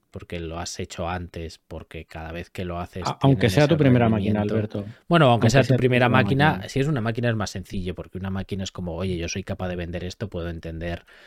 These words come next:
Speaker 1: lo que va a generar, si lo puedo vender, ya está". Entonces está claro, para esas cosas, eso es lo que yo me, te comentaba, que para cosas que tienes claramente identificado, entre comillas, la rentabilidad que vas a obtener la puedes valorar,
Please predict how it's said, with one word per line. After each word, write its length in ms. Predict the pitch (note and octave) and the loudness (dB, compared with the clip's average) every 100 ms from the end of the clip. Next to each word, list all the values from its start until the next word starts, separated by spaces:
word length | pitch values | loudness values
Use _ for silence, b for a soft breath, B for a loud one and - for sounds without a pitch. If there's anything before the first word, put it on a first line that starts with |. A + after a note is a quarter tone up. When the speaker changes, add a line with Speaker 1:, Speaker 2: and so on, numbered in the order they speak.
| B | B
Speaker 1:
lo 140 | G2+ F#2 | -8 -4
que 80 | F#2+ | -2
va 120 | F2 | -4
a 20 | |
generar, 540 | - F2 F2 F2+ F#2+ | -4 -8 -4 -4 -6
si 140 | - F2 | -8 -8
lo 140 | D#2 | -8
puedo 220 | F2+ F2 | -6 -6
vender, 340 | F2+ E2 F2 F2 | -6 -6 -8 -8
ya 120 | D#2+ | -10
está". 300 | - D#2+ D2+ b b b b b | -10 -12 -14 b b b b b
Entonces 320 | - F#2 G#2 | -10 -6 -6
está 240 | G#2 - F#2 | -6 -8 -6
claro, 260 | F2 F#2 | -6 -6
para 160 | E2 F2+ | -6 -8
esas 180 | G2+ - | -10 -8
cosas, 500 | A#2 A#2 G#2+ - _ _ | -4 -2 -4 -6 _ _
eso 160 | - A#2+ | -8 -2
es 60 | |
lo 100 | A#2 A2+ | -2 0
que 80 | |
yo 100 | G#2+ | -2
me, 100 | G#2 G2 | -2 -6
te 240 | G#2 G#2 | -8 -8
comentaba, 480 | G2 G2 F#2 G#2 F#2 | -6 -6 -4 -4 -4
que 100 | F#2+ | -6
para 260 | G2 F2 - | -8 -8 -6
cosas 380 | A2+ - A#2+ | -6 -4 -6
que 140 | - A#2 | -6 -6
tienes 360 | A2+ A2+ G#2+ | -4 -4 -6
claramente 800 | - A2+ A2 G#2+ G#2+ G2+ E2+ D#2 _ _ _ _ _ _ _ _ _ | -6 -4 -2 -2 -4 -6 -10 -12 _ _ _ _ _ _ _ _ _
identificado, 1120 | A2+ G#2 G2 F#2+ F#2+ - G2+ - G#2+ F#2+ - _ _ _ _ _ _ _ _ _ _ _ _ | -4 -2 -2 -4 -10 -10 -10 -6 -4 -4 -8 _ _ _ _ _ _ _ _ _ _ _ _
entre 540 | G#2 G2 F#2 - G2 - | -8 -8 -8 -8 -10 -6
comillas, 640 | F#2 F#2+ G2 F#2+ E2 - F#2 | -6 -4 -6 -6 -8 -10 -10
la 220 | F#2 F2 | -8 -8
rentabilidad 800 | F#2 F#2 F2+ F#2 F2+ F2+ F#2 G2 | -6 -8 -6 -6 -6 -6 -6 -8
que 160 | - | -8
vas 220 | G2+ G2 G#2 | -8 -6 -8
a 60 | |
obtener 500 | F#2+ - G2 G2+ G2 | -10 -8 -6 -6 -6
la 120 | E2 - | -10 -8
puedes 320 | F2+ F#2+ - | -8 -8 -8
valorar, 560 | F#2+ F#2 F#2 G2 - | -6 -6 -6 -6 -10